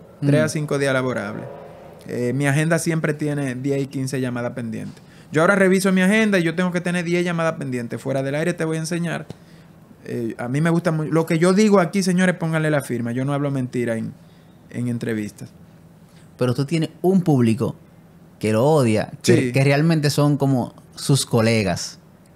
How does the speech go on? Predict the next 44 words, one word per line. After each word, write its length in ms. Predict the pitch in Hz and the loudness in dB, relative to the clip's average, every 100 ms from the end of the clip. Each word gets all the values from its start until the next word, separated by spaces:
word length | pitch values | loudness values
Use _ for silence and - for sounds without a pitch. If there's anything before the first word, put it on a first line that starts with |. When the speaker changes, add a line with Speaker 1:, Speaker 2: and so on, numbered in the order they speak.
| - | -8
Speaker 1:
Eh, 220 | 127 127 | -2 0
sí, 420 | 127 196 139 117 92 | 4 4 4 0 -2
tengo 340 | 135 139 143 131 | -4 -2 -2 0
mucha 260 | 131 135 147 | -2 -2 -2
gente 160 | 143 | -2
que 60 | 139 | -4
no 100 | 135 | -4
quiere 180 | 135 131 | -6 -6
saber 240 | 127 123 | -4 -4
de 100 | 120 | -4
mí. 180 | 113 117 - - - - | -8 -12 -18 -20 -16 -6
Y 100 | 147 | 0
con 180 | 175 151 | 0 0
sus 140 | 170 | 0
razones. 640 | 156 131 131 175 180 110 - | 0 0 -2 -2 -2 -6 -6
Yo 160 | 123 120 | -8 -4
también 320 | 175 226 190 | -2 0 -2
no 100 | 147 | -4
quisiera 320 | 131 127 120 | -6 -6 -4
saber 240 | 117 113 | -4 -4
de 80 | 113 | -4
mí 140 | 139 208 | -4 -4
si 100 | 185 | -6
estuviera 300 | 127 127 131 | -4 -4 -2
en 80 | |
el, 180 | 127 117 - - - - - - - | -4 -6 -12 -20 -20 -20 -20 -20 -10
en 100 | 127 | -4
el 100 | 127 | -4
puesto 320 | 123 127 127 | -2 -6 -4
de 160 | 120 170 | -4 -2
ellos. 220 | 180 120 - - | -4 -6 -12 -6
Porque 180 | 139 | -2
yo 100 | 127 | 0
dañé 380 | 135 139 135 190 | 0 0 0 0
la 80 | 190 | 0
migración 600 | 139 123 120 - 180 165 | -2 -4 -6 -6 -6 -4
en 80 | 117 | -6
este 180 | 113 - | -10 -12
país 320 | 120 120 170 | -10 -8 -8
como 220 | 170 123 | -8 -8
negocio. 440 | 117 120 165 170 - - | -8 -8 -8 -12 -14 -4
Speaker 2:
Pero 160 | 123 | -2
usted 280 | 113 - 131 | -2 -2 -2
vive, 380 | 165 147 143 | 0 0 0